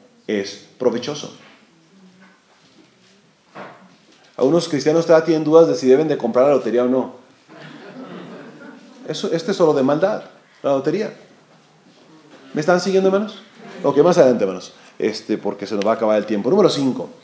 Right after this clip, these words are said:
Otra manera, pero número cuatro, de por qué estamos perdiendo dinero. Bueno, es, otra manera de perder dinero es porque somos negligentes.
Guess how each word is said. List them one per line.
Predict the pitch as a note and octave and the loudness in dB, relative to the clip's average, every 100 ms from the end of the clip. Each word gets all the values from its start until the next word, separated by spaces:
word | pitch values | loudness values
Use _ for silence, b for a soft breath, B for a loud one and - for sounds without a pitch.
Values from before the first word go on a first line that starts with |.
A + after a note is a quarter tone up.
| B B | B B
Otra | - E3 F#3+ | 2 4 4
manera, | F3 E3+ F3 C3 - - - | 4 4 4 4 0 -10 0
pero | D#3+ | 2
número | E3 F#3 D#3 | 2 0 2
cuatro, | D3 C3+ A2 - B B | 2 2 0 -8 B B
de | B2 | -4
por | C3+ C3 C3 | 2 0 2
qué | D3+ E3+ G3 | 4 6 4
estamos | D#3+ C3 D#3 D3+ D#3+ | 0 4 4 4 0
perdiendo | - C3 C#3 C#3 | 0 2 2 2
dinero. | D3 D#3 E3 B2+ - B B | 4 6 6 6 -2 B B
Bueno, | G#2+ A#2+ C3 F3 F#3+ B B | 0 2 4 2 0 B B
es, | C#3+ E3 F3 - - - | 4 4 4 -2 -8 2
otra | D#3 F#3+ | 4 6
manera | F3 | 4
de | F3 | 4
perder | E3+ | 4
dinero | F3+ F3 | 6 4
es | F3 | 2
porque | - E3 D#3+ C#3+ | 4 2 2 -2
somos | D#3+ D3+ D3+ - | 0 0 -2 -4
negligentes. | C#3 C#3 A#2+ B2 B2 C3+ B2 G#2 - - - | -6 -4 -2 -2 -4 -4 -4 -6 -10 -16 -20